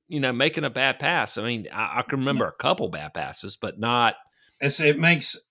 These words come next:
Speaker 2: it's an easy comparison to remember Moussa Dembele at Tottenham. I don't know if you remember that guy.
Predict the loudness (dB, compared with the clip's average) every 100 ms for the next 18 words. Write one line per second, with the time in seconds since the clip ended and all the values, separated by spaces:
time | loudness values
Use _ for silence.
0 | _ _ -20 -18 -10 -8 -2 2 4 6
1 | 6 6 4 2 4 4 4 2 -2 -2
2 | 0 0 2 2 2 2 2 0 -2 -4
3 | -2 -2 0 -2 -4 -8 -10 -10 -10 -10
4 | -8 -6 -6 -6 -6 -4 -6 -6 -8 -8
5 | -8 -8